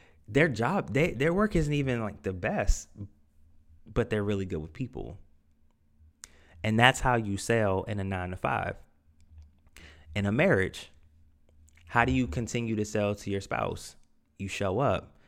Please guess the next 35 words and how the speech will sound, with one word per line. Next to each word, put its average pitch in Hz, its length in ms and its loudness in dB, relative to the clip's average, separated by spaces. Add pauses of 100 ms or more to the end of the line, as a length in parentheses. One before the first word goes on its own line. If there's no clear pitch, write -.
(120)
You 98 80 -6
speak 92 300 -4
in 101 80 0
their 107 140 0
love 135 260 2
language. 90 560 -4 (240)
You 104 80 -2
do 104 140 2
the 101 100 2
things 101 240 0
that 95 120 -4
they 95 160 0
like. 117 380 2
You 98 80 -6
compromise. 101 800 -2
You 92 60 -6
communicate. 107 960 0 (300)
You 113 120 -2
know, 98 180 2
all 127 300 4
those 131 280 4
different 104 300 -2
kinds 95 260 -6
of 95 80 -8
things. 71 420 -6 (280)
In 107 80 -2
a 110 60 0
friendship, 110 720 -2 (1080)
how 123 140 6
do 120 80 0
you 120 140 0
sell 104 320 2
in 110 100 -2
a 113 40 -4
friendship? 104 640 -2